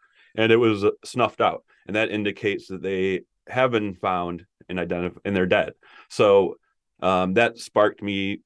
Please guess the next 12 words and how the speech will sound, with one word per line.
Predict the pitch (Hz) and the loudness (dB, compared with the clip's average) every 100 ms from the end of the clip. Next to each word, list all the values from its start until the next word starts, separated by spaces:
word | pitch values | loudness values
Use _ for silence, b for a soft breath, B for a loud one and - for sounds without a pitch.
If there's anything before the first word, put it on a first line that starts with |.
| _ - | _ -10
you | 101 | -6
know, | 82 | -6
calling | - 98 101 98 95 | 0 2 2 2 2
medical | 104 107 123 117 | 2 2 4 4
examiners | 104 110 113 110 110 107 110 98 | 4 2 0 0 0 0 0 -2
and | 85 82 | -8 -8
police. | 90 87 113 117 117 - _ _ _ - | -4 -2 0 0 -4 -12 _ _ _ -8
And | 95 98 | -4 0
that | 104 98 | 2 2
led | 98 101 | 2 2
me | 101 | -2
to | 90 - 104 95 92 | -4 -2 0 0 -2